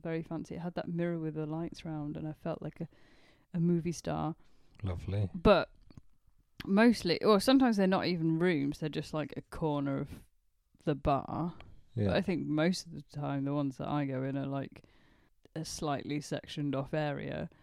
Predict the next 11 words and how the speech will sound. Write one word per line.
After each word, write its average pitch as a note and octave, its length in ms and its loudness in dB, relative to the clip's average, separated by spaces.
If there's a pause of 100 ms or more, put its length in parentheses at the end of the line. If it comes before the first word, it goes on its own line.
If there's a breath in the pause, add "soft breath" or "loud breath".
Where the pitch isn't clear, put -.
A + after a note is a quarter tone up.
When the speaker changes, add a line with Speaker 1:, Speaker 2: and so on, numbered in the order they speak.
(680 soft breath)
Speaker 1:
But - 200 8
when A3+ 280 6
they A3 100 6
have A3 280 2
been F3 360 2 (540 loud breath)
proper E3+ 300 2
rooms, C#3+ 580 -2 (680)
they're D#3+ 120 0
not D#3 220 -2
that C3+ 140 -4
nice. C3+ 360 -8